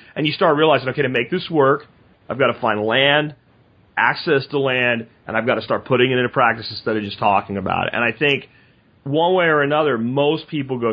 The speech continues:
through that. And some people do it with amazingly productive small-scale systems, and some people do it on a, a system the size of what, what, what you and, and, and, uh, Nick Ferguson are gonna do with this workshop,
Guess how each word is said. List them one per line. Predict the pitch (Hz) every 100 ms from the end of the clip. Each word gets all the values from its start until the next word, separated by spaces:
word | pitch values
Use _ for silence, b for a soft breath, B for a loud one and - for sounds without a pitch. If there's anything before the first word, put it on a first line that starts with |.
| 110
through | 160
that. | 151 98
And | 104
some | - 160 170
people | 175 151 151
do | 143 147
it | 143
with | 131 123 -
amazingly | 120 120 139 147 151 170 156 165 156 131
productive | - 147 127 135 135 135 -
small-scale | 143 131 135 - 147 139
systems, | 143 147 - 160 160 - B B B
and | 117
some | - 156 151
people | 160 143 139 139
do | 139
it | 131 -
on | 123 117
a, | 107 107
a |
system | - 147 139 151 131
the |
size | 113 135 120 131 123
of | 113
what, | 113 - B B B
what, | 120 107 78
what | 113 107
you | 131 143 151
and, | 135 113
and, | 110 107
and, | 85 110 110
uh, | 107 101
Nick | 117 -
Ferguson | 143 143 143 - 151
are |
gonna | 147 147
do | 139 143 147
with | 135 113
this | 127 123 -
workshop, | 123 131 143 180 170 170